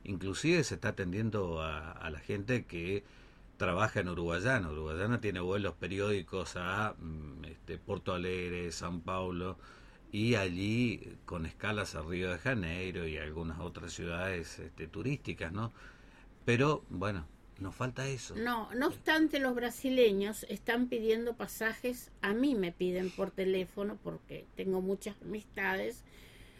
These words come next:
Speaker 2: a Buenos Aires porque quieren recorrer la Argentina, y le tenemos que decir, lamentablemente, la pista no está lista. Todo esto que manda a Buenos Aires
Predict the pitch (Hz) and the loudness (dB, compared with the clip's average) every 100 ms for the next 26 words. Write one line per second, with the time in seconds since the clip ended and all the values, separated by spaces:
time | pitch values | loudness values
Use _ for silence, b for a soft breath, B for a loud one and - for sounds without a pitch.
0 | - 220 226 233 233 240 254 262 311 311 | -2 6 10 10 8 2 2 4 4 2
1 | 254 220 226 208 247 254 247 233 220 208 | 0 2 0 4 4 4 2 4 2 2
2 | 214 214 262 285 196 180 175 170 175 170 | 0 2 4 4 2 0 0 0 0 2
3 | 170 165 175 196 B B - 233 233 247 | 2 2 0 -4 B B -2 6 6 6
4 | 247 302 339 - 247 233 - 262 262 240 | 4 4 4 4 4 4 2 2 2 0
5 | 240 240 285 330 311 262 285 302 277 208 | -2 -2 2 4 4 2 2 2 0 0
6 | - 247 - 233 226 - 208 190 180 - | -2 -2 0 -2 -2 -4 0 2 0 -2
7 | - 180 B B B B - 427 440 440 | -10 -10 B B B B 0 6 8 8
8 | 320 - 359 233 247 269 269 233 226 214 | 4 0 0 2 4 4 4 4 4 2
9 | 202 - 196 175 165 208 - | -2 -2 2 2 0 -2 -6